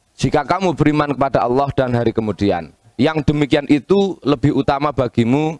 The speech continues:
dan lebih baik akibatnya. Di sini bisa kita lihat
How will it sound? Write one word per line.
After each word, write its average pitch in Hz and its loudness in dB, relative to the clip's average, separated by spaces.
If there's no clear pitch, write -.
dan 127 0
lebih 123 2
baik 120 -2
akibatnya. 90 -4
Di - 0
sini 208 0
bisa 160 0
kita 180 -2
lihat 151 0